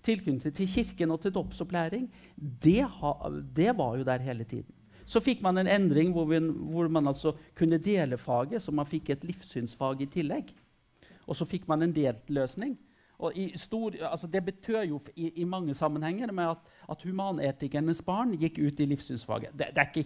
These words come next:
helt, altså, eh, jeg fortegner det litt, men det er litt sånn. Eh,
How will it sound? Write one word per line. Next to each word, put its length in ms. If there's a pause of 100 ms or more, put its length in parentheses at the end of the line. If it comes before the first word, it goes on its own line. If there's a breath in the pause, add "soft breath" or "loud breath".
helt, 420 (240 loud breath)
altså, 300
eh, 320
jeg 100
fortegner 480
det 140
litt, 380
men 280
det 140
er 80
litt 180
sånn. 220 (640 loud breath)
Eh, 260